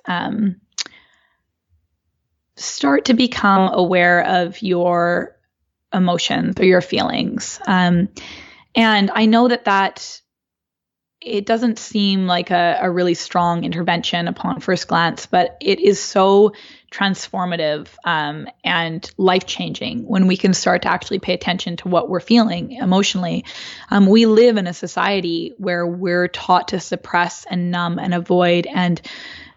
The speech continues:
I think the happiness movement out there is so destructive because it tells people that,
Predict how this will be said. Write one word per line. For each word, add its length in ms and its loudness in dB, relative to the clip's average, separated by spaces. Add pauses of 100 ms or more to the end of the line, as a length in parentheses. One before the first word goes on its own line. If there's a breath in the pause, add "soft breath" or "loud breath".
(120)
I 120 2
think 220 0
the 60 -2
happiness 500 -4
movement 320 -4
out 140 -6
there 120 -4
is 120 -4
so 260 2
destructive 640 0
because 300 -4
it 80 -10
tells 240 0
people 400 0
that, 320 -2